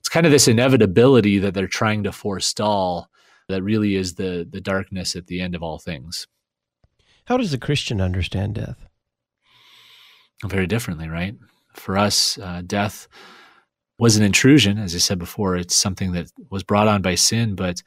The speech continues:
Speaker 1: when I'm in Christ, when I trust in him, when I have him, uh, and his hope, I see death really as the gateway to eternal life. I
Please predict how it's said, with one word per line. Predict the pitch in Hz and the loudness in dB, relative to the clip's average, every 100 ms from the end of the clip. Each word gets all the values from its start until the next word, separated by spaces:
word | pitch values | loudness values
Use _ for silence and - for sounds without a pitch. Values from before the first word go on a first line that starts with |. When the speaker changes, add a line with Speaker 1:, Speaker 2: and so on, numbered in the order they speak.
| - - - _ | -20 -20 -20 _
Speaker 1:
when | 110 | 0
I'm | 110 110 | 2 0
in | - 117 101 | 0 -2 -2
Christ, | - 107 98 85 - | -2 -2 0 -2 -4
when | 104 98 | -4 -4
I | |
trust | 90 - 107 - | -2 0 0 -2
in | 95 | -4
him, | 101 98 | -2 -2
when | 90 | -4
I | |
have | 87 101 95 | -2 -2 -2
him, | 87 104 104 92 - - - - _ - | -4 -4 -4 -8 -14 -20 -20 -20 _ -6
uh, | |
and | 92 95 | -4 0
his | 101 113 | 0 0
hope, | - 120 110 - - | 4 4 4 0 -8
I | 101 104 | -4 -2
see | - 104 | 2 2
death | 104 107 - - | 2 0 -2 -4
really | 107 107 101 | 0 0 0
as | 95 - - - _ _ | 0 0 0 -2 _ _
the | 104 | -6
gateway | 107 107 98 98 90 - - | 0 0 0 -2 -4 -8 0
to | 123 | 2
eternal | 117 135 98 | 4 4 4
life. | 101 147 - - | 4 2 -2 -10
I | - - | -12 -12